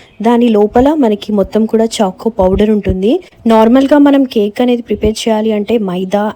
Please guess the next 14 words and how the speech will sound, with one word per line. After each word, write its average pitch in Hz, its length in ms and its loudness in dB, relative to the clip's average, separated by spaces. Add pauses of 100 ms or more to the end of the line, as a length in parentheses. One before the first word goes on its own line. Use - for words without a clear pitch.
and 190 180 -2 (120)
ఎగ్, 190 380 -2 (160)
everything, 202 540 -2 (440)
ఆ, 202 80 4
వేస్తాం 196 440 0
కదా, 190 240 -2
బనానా, 196 600 -2 (480)
కర్డ్ 208 260 -2
కానీ, 202 360 0 (240)
అలా 214 200 2
కాకుండా 262 540 0
ఇది 220 260 -4
ఇన్స్టెంట్గా 233 580 0
ప్రిపేర్ 196 360 -2